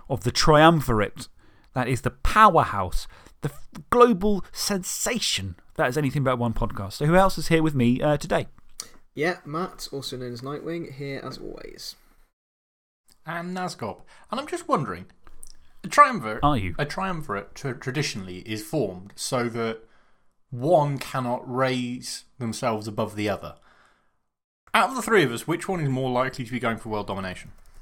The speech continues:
Speaker 1: Uh, I don't think that is a question that needs answering.
Speaker 3: Okay, fine. Moving on.
Speaker 1: <laughs> Um,
Speaker 2: We sh-, we should avoid the question, absolutely.
Speaker 1: <laughs>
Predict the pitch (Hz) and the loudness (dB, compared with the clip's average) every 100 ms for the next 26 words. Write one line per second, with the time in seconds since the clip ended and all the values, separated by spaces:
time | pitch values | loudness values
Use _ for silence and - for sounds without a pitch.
0 | - - - - _ _ _ _ _ - | -20 -20 -20 -20 _ _ _ _ _ -18
1 | - - - 143 110 110 143 127 113 104 | -18 -20 -6 0 4 4 4 2 0 -2
2 | - 98 117 107 - 113 - 117 120 117 | 0 0 0 -4 -2 -2 -2 -2 0 -2
3 | 139 143 - 104 - - - - - - | -4 -4 -8 -10 -16 -20 -20 -18 -20 -20
4 | - _ _ _ - 262 262 - 202 151 | -20 _ _ _ -12 -10 -10 -4 -4 -4
5 | - - 123 135 - 262 - 202 123 - | -8 -4 -2 2 2 4 6 6 6 0
6 | - - 175 - 147 165 - 139 - 170 | 2 8 10 10 8 8 6 4 2 -2
7 | - 240 214 220 220 - 180 175 - - | -2 -4 -4 -2 0 2 0 0 -2 -2
8 | 147 - - - 170 180 143 147 - 180 | -4 -6 -10 -8 -4 8 12 12 12 2
9 | - - 165 180 - 147 - 175 135 147 | 0 -2 -2 -2 -2 -4 0 -2 0 2
10 | 180 160 - 143 127 - 107 - - 113 | 2 2 0 -2 -4 -8 -8 -8 -10 -10
11 | - 123 110 - 160 - 175 | -8 -8 -8 4 4 4 0